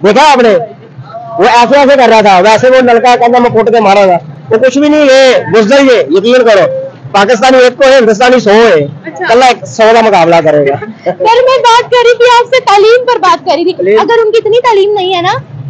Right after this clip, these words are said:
Speaker 2: आप तो प-, पचासवें नंबर पर भी नहीं है, आपकी मईशत तो पचासवें नंबर पे नहीं है, उनकी मईशत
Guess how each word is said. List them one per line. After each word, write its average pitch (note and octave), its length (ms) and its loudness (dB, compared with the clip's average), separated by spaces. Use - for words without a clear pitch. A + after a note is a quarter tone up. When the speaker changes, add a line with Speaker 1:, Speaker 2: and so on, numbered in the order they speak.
Speaker 2:
आप F#4 220 0
तो C5 160 -2
प-, - 320 -2
पचासवें A4+ 520 -2
नंबर C#5+ 200 -2
पर C5+ 140 0
भी B4+ 120 0
नहीं A4 220 -2
है, C#5 340 0
आपकी G#4+ 340 -2
मईशत G#4 260 -2
तो A#4+ 60 -6
पचासवें A4 380 -2
नंबर G#4+ 220 -4
पे G#4+ 80 -6
नहीं G4 140 -6
है, B4+ 60 -4
उनकी G#4 400 -2
मईशत G4 380 -4